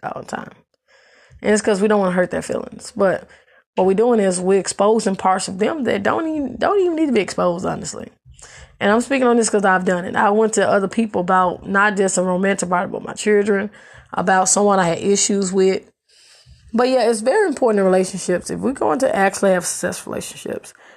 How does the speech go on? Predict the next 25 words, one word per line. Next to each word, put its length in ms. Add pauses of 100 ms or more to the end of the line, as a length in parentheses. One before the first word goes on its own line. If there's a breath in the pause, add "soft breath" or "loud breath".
(140 loud breath)
you 120
have 200
to 100
literally 640
be 260
able 720 (640)
to 500 (340 soft breath)
talk 340
to 60
somebody. 720 (800)
See 280
where 160
their 140
head 280
is, 200
'cause 140
somebody 340
maybe 420
had 260
a 60
rough 340
week, 180
a 20
rough 260
day. 380